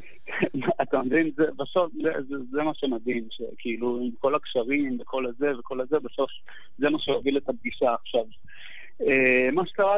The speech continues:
זה שאני באמת, אני עשיתי את הפרויקט גמר שלי, ב-, בשביל התואר בוופא, עשיתי אותו על, אה, על סקאוטינג בעצם. בעצם ה-,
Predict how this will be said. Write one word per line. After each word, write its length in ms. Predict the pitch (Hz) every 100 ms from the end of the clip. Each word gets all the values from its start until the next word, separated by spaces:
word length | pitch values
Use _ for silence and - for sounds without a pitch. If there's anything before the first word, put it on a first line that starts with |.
| 208
זה 60 |
שאני 400 | - 151 143 175
באמת, 280 | 160 151 180 - - - -
אני 160 | 277 311
עשיתי 640 | 349 - 160 - 143 123 117
את 60 | 123
הפרויקט 480 | - 131 135 127
גמר 220 | 131 139 151
שלי, 400 | - 135 110 117 - - - - - -
ב-, 760 | 120 120 113 110 113 113 113 113 107
בשביל 340 | - - 120
התואר 300 | 120 151 151
בוופא, 420 | 135 127 143 -
עשיתי 360 | 117 - 135 143
אותו 220 | 127 120
על, 260 | 110 110 110
אה, 600 | 117 113 110 110 113 - - - - - - - -
על 120 | 123 -
סקאוטינג 460 | - 151 143 123 107
בעצם. 380 | 107 - - 117 117 - - - - - -
בעצם 340 | 147 -
ה-, 40 | 160